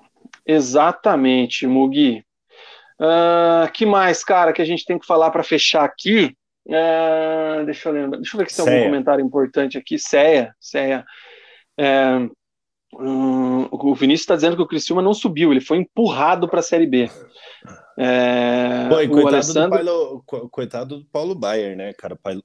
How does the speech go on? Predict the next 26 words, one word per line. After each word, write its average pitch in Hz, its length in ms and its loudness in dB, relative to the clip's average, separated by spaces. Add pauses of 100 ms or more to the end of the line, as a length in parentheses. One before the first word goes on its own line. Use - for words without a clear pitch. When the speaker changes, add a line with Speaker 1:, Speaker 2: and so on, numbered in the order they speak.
(160)
Speaker 2:
Paulo 98 200 -4
Baier 95 300 -6
foi 123 300 -8
treinador 110 580 -8
do 117 120 -6
Criciúma 117 480 -6
quase 131 280 -4
a 156 60 -8
campanha 139 420 -8
inteira, 127 520 -6 (420)
foi 120 200 -2
demitido. 139 260 2
Speaker 1:
Caiu 330 340 6
no 311 140 0
mata-mata. 160 560 0
Speaker 2:
É, 90 240 -4 (460)
foi, 110 300 -2
foi 113 240 -2
demitido 123 560 0
injustamente, 139 800 0
na 98 120 -4
minha, 92 260 -6 (580)
na, 82 200 -8 (260)
na 95 180 -4
minha 92 180 -8
opinião. 95 640 -4